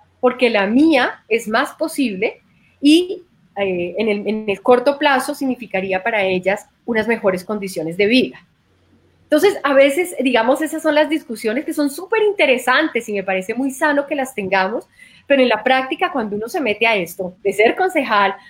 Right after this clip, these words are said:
o me imagino los diputados o los congresistas, tiene que ver cómo materializa un discurso en acciones concretas.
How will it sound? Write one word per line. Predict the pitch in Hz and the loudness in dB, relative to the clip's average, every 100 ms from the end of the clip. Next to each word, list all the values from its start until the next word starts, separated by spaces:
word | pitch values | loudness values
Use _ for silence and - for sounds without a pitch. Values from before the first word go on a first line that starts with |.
| - | -4
o | - 226 | 0 2
me | 202 | 2
imagino | 190 190 240 285 | -2 0 0 2
los | 233 190 | 0 -2
diputados | 196 175 160 185 233 254 | -8 -12 -2 2 4 2
o | 226 | 0
los | 185 | -10
congresistas, | 190 185 175 175 208 - 247 - - - _ | -8 -8 -10 -10 -12 -4 -4 -4 -12 -20 _
tiene | 285 277 277 | 2 2 2
que | 302 202 | 2 4
ver | 233 240 240 | 4 4 2
cómo | 294 311 | 0 0
materializa | 311 320 302 233 190 196 330 359 262 | 0 2 2 2 0 2 2 2 -2
un | 220 | -4
discurso | 226 - - 247 - 262 - | -8 -10 -4 -4 -2 -4 -4
en | 214 | -6
acciones | 180 220 226 - | -8 -6 -8 -6
concretas. | 247 240 226 - - - | -6 -2 -2 -4 -12 -20